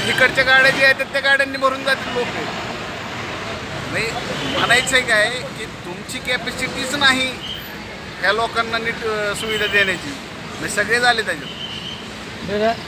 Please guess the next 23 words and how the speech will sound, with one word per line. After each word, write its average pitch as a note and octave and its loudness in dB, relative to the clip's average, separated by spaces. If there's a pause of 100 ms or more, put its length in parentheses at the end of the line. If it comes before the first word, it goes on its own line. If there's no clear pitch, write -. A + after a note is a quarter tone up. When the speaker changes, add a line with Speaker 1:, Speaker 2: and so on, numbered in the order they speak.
(120)
Speaker 2:
हा G#3+ 8
मुद्दा A#3 4
जो G#3+ 0
आता G3 2
चांगला A3 2
चव्हाट्यावर G#3+ 4
आला G3+ 4
आहे G3+ 2
आणि G#3 -2
सोशल A#3+ 2
मीडियाच्या B3+ 8
माध्यमातून A3+ 2
तर F#3+ 0 (540)
ही A#3 8
एक B3+ 8
आता B3 6
चळवळ C#4 8
बनल्यासारखा A#3+ 2
मुद्दा A3 2 (340)
दिसतोय G#3 0
आपल्या F#3 0
करमाळा F#3 -2
तालुक्यामध्ये. D#3 -4